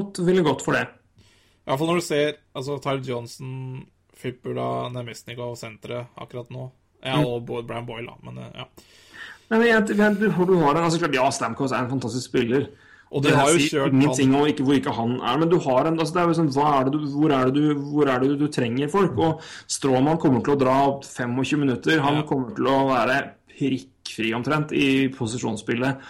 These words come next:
Speaker 2: Ja.
Speaker 1: Han kommer til å gjøre en utrolig god jobb for deg omtrent, uh, hvert skift, og han kommer
Speaker 2: Ja.
Speaker 1: til å bidra med poeng, uh, som han aldri har gjort før i karrieren.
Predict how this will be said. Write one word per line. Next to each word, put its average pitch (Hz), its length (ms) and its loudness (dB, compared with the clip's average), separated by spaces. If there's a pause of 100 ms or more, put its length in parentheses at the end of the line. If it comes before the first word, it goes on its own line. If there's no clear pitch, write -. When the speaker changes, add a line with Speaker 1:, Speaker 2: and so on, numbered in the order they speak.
(100)
Speaker 2:
Ja. - 160 -8
Speaker 1:
Han 143 80 -2
kommer 131 240 0
til 131 100 -2
å 135 80 2
gjøre 127 220 0
en 147 160 -2
utrolig 127 560 2
god 139 160 4
jobb 131 180 0
for 147 140 -2
deg 147 160 0
omtrent, 143 400 -2
uh, 127 260 0
hvert 139 240 -2
skift, 175 300 -2
og 156 80 -2
han 151 80 -4
kommer 135 180 2
Speaker 2:
Ja. 123 60 -6
Speaker 1:
til 147 80 -2
å - 80 -4
bidra 117 280 2
med 143 260 -2
poeng, 143 360 0 (300)
uh, 160 160 0
som 160 180 -2
han 160 240 2
aldri 139 240 2
har 139 80 4
gjort 131 160 -2
før 147 120 0
i 147 100 0
karrieren. 160 320 2